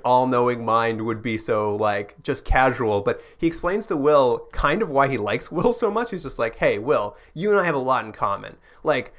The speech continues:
centuries ago, I was selected because I, like you, am quite bright. I was quite athletic. Like, I had all these, like, talents. And I was selected to become an immortal space mind."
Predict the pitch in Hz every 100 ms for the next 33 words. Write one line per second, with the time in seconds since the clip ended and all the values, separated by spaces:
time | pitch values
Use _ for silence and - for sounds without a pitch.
0 | - - _ - - 247 226 220 220 190
1 | 156 143 139 123 110 107 104 _ _ -
2 | 160 156 147 - 135 135 131 - 113 113
3 | - _ - 143 127 143 151 165 147 139
4 | 135 127 120 - 131 110 131 151 143 131
5 | - 123 117 110 - 127 110 110 165 175
6 | 143 135 123 120 117 156 147 135 131 113
7 | 110 - 165 143 110 107 - - - 147
8 | 175 180 170 170 147 139 135 160 135 120
9 | 110 - - - 139 135 131 139 156 143
10 | 135 - 123 120 - 98 90 92 87